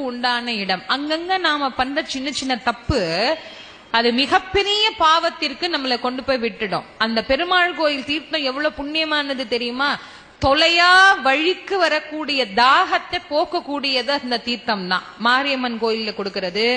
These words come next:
பெருமாள் கோயில்ல கொடுக்கற தீர்த்தம் எல்லாம் மேல ஒரு வழி போவோம் பாருங்க, நெடும் பயணம், அப்போ ஒரே தாகமா இருக்கும். அப்ப நீங்க அங்க போய் மினரல் வாட்டர் எல்லாம் வாங்கி குடிக்கலாம் முடியாது,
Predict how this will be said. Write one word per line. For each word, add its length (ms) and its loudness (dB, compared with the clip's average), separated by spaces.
பெருமாள் 480 2
கோயில்ல 320 2
கொடுக்கற 360 -2
தீர்த்தம் 500 -4
எல்லாம் 280 2
மேல 600 2
ஒரு 180 2
வழி 240 2
போவோம் 420 0
பாருங்க, 240 0
நெடும் 400 -2
பயணம், 580 0
அப்போ 200 0
ஒரே 220 2
தாகமா 500 2
இருக்கும். 320 -6
அப்ப 140 -4
நீங்க 200 -2
அங்க 220 0
போய் 220 0
மினரல் 420 0
வாட்டர் 260 0
எல்லாம் 200 0
வாங்கி 220 0
குடிக்கலாம் 500 -2
முடியாது, 320 -2